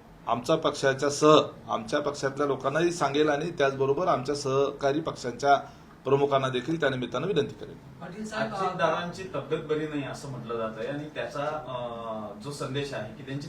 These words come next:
Speaker 3: तब्येत बरी नाही हे खुद्द तर पवार साहेबांना आता सांगितलं जातं, म्हणजे शरद पवार येतात त्याची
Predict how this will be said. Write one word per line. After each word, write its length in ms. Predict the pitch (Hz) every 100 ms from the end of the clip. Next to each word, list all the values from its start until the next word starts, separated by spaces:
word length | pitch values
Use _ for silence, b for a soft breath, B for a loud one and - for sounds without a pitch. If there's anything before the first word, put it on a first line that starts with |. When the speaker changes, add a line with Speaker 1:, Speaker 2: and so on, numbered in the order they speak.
| -
Speaker 3:
तब्येत 240 | 139 165 165
बरी 220 | 180 175
नाही 260 | 180 175
हे 100 | 170
खुद्द 300 | - 165 160 190 -
तर 80 | 196
पवार 440 | 165 156 - - -
साहेबांना 360 | 139 160 175
आता 160 | 165 160
सांगितलं 380 | 151 131 123 123
जातं, 200 | 113 120
म्हणजे 180 | 117
शरद 220 | 135 139 131
पवार 200 | 139 156
येतात 260 | 160 165 -
त्याची 380 | - 175 175